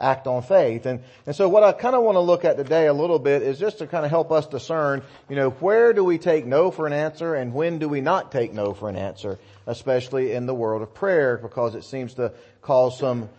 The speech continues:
some wisdom there. Uh, so if you'll take your Bibles and turn to Luke chapter eighteen, we're gonna look at a, a familiar parable there that's often used in the idea of persistence. We talked about how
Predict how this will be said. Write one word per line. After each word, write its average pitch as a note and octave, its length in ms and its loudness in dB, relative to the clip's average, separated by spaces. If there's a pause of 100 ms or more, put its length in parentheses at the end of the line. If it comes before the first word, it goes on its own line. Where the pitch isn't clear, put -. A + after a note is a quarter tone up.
(180)
some C#3+ 220 -8
wisdom D#3 440 2
there. G#2+ 380 0 (920)
Uh, G#2+ 180 -16 (340)
so F3+ 120 2
if D#3 120 2
you'll E3 100 2
take A#3 240 4
your G3+ 80 2
Bibles D#3 480 4
and C3 160 -6
turn E3+ 420 -2
to C#3+ 140 -4
Luke D3+ 500 -2
chapter D#3 540 0
eighteen, B2+ 880 -8 (380)
we're B2 80 -10
gonna F3+ 180 -4
look G3 180 -2
at F3+ 120 0
a, C3 220 2
a A#2 40 -6
familiar D3+ 560 0
parable C#3 640 -2
there A#2+ 440 -2 (560)
that's B2+ 180 -6
often E3+ 420 2
used C3+ 580 -2 (260)
in C3+ 140 -6
the C#3 120 2
idea C#3+ 520 2
of - 280 -4
persistence. B2 600 -8
We F#3 140 -4
talked G3 320 4
about D3 300 2
how D3 340 4